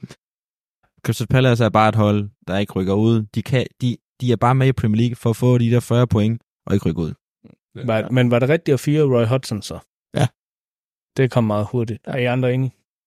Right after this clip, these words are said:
Speaker 1: Jeg synes, på grund af resultaterne, ja. Men Roy Hodgson har bare reddet dem sidste sæson. Så jeg kunne da godt have set dem givet den sæsonen ud. Men så er det måske bare bidt dem i røven.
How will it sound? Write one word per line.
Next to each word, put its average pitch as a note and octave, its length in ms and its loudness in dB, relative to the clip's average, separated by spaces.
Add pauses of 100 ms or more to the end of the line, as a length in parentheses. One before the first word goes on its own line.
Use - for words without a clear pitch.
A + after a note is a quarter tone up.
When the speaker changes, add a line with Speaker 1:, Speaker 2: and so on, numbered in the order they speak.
(260)
Speaker 1:
Jeg G#2 140 2
synes, C3+ 320 2 (100)
på A2+ 160 -2
grund A#2+ 200 -2
af A2+ 40 0
resultaterne, A2 640 0
ja. F2 340 -2 (420)
Men F#2+ 280 -2
Roy F#2 100 0
Hodgson A2 320 -2
har F#2+ 80 -2
bare G2+ 440 2
reddet A#2+ 320 0
dem G2 120 -2
sidste - 200 -6
sæson. G#2+ 340 -4 (760)
Så F#2 340 -6
jeg F#2 100 -2
kunne G#2+ 100 2
da F#2 60 2
godt G2 180 2
have G#2+ 60 0
set A2+ 180 0
dem G2+ 120 2
givet A#2+ 220 2
den A2+ 120 0
sæsonen A#2 420 0
ud. B2 180 2 (540)
Men F#2 180 0
så - 120 0
er A2 60 4
det A2 100 2
måske G2 220 -2
bare G2 140 0
bidt - 200 0
dem G#2+ 120 -2
i - 20 -2
røven. G#2+ 420 0